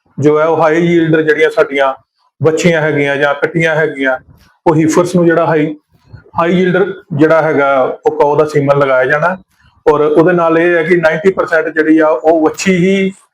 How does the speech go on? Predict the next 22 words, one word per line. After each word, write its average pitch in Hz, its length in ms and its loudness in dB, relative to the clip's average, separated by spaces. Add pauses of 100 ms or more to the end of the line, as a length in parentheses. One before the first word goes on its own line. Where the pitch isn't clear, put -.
(180)
ਪੈਦਾ 160 240 0
ਹੋਊਗੀ, 160 460 0 (420)
ਵੱਛੇ 160 260 0
ਹੋਣ 165 200 0
ਦੇ 156 80 4
ਚਾਂਸ 147 320 -2
ਸਿਰਫ 156 220 0
ਦਸ 135 280 0
ਪਰਸੈਂਟ 139 400 -4
ਹੈ। 170 220 -2 (460)
ਇਸ 151 120 2
ਦਾ 160 120 4
ਫਾਇਦਾ 160 340 0
ਪਸ਼ੂ 160 280 2
ਪਾਲਕਾਂ 160 300 0
ਨੂੰ 160 160 2
ਇਹ 175 80 2
ਹੋਏਗਾ 151 380 2
ਕਿ 170 320 -2 (280)
ਜੋ 156 160 2 (400)
ਵੱਛੇ 156 400 0
ਆ 135 120 -2